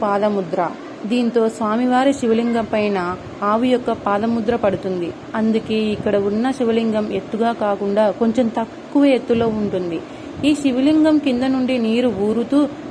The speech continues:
ఆ నీరు పుష్కరిణిలో చేరుతుంది. స్వచ్ఛమైన నీరు. అక్కడికి వచ్చే నీరు గాలి గోపురం ముందు వైపు రెండు గుండాల ద్వారా బయటకు ప్రవహిస్తుంది. ఈ నీరు బయటకు ప్రవహించే మార్గాల అమరిక వల్ల అక్కడుండే పుష్కరిణిలో నీరు ఎల్లప్పుడూ స్వచ్ఛమైనదిగా,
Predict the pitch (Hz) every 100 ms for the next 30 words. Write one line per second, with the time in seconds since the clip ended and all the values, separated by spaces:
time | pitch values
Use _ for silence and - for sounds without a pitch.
0 | - 254 269 247 311 349 302 - 285 269
1 | 262 262 269 226 226 220 202 185 160 -
2 | - - - - - - - - - -
3 | - - 262 247 294 277 302 311 247 214
4 | 180 - - - - 294 311 269 262 -
5 | 349 302 294 277 254 226 226 269 262 247
6 | 254 247 226 220 240 240 233 233 214 214
7 | 233 214 208 226 240 208 220 220 202 196
8 | 196 - 202 190 196 202 - 190 180 175
9 | - - - 254 277 254 294 370 302 285
10 | 302 - 247 226 254 254 254 247 240 202
11 | 214 233 240 208 208 220 214 202 214 226
12 | - - - 233 247 240 262 302 262 247
13 | - 247 240 233 226 214 214 220 233 226
14 | 208 202 220 - 233 247 220 196 233 226
15 | 214 208 196 196